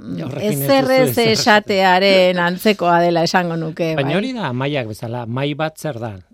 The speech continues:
Speaker 1: Eh, lau hankadun, bueno, eh, gainean liburua jartzeko edo platerra jartzeko, ez dakit.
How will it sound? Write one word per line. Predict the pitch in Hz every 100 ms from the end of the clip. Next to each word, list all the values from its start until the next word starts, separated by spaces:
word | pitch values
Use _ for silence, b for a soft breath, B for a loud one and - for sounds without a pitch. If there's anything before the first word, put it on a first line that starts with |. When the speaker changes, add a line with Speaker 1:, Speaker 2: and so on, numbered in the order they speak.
| 294
Speaker 1:
Eh, | 135
lau | 117 120 151
hankadun, | 151 147 156 156 165 160
bueno, | 143 127 123
eh, | 117 117 117 120 160
gainean | 139 135 151 143
liburua | 135 135 143 143
jartzeko | - - 135 135
edo | 127
platerra | 123 127 139 131
jartzeko, | 123 - 123 139
ez | 127
dakit. | 127 151